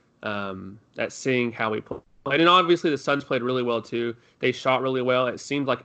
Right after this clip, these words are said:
every single shot that Devin Booker or Kelly Oubre shot was going in. And I remember thinking, "Okay, they're gonna have to cool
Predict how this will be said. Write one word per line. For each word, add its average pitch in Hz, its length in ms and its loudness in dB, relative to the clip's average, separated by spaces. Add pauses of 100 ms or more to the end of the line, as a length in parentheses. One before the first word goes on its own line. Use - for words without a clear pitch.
every 131 400 0
single 127 380 -2
shot 127 480 0 (480)
that 113 280 0
Devin 131 320 0
Booker 120 260 -2 (320)
or 113 200 -2
Kelly 123 320 -2
Oubre 113 320 -2
shot 110 340 0
was 104 140 -6
going 107 340 -6
in. 113 340 -4 (260)
And 127 100 2
I 135 60 4
remember 143 240 4
thinking, 135 320 -2
"Okay, 120 180 -2
they're 131 120 0
gonna 147 80 0
have 143 80 0
to 120 80 -14
cool - 180 -10